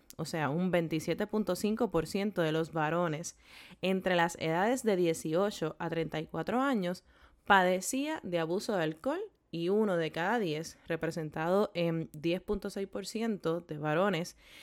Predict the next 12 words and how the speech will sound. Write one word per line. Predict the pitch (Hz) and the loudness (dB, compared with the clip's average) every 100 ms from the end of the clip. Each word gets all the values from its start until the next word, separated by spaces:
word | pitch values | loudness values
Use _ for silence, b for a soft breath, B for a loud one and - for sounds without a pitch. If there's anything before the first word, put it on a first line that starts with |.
| B B B - | B B B -2
entre | 208 208 196 | 0 2 2
las | 202 | 4
edades | 185 185 247 233 | 4 4 4 2
de | 208 | 0
treinta | 190 175 165 | 2 0 0
y | 165 | -2
cinco | - 214 240 233 180 175 | 0 2 2 2 2 2
a | 180 180 | -2 -4
sesenta | 185 190 175 170 | -2 -4 -2 -2
y | |
cuatro | 165 180 175 240 | 0 0 0 -2
años, | 285 254 185 110 | 0 0 0 -4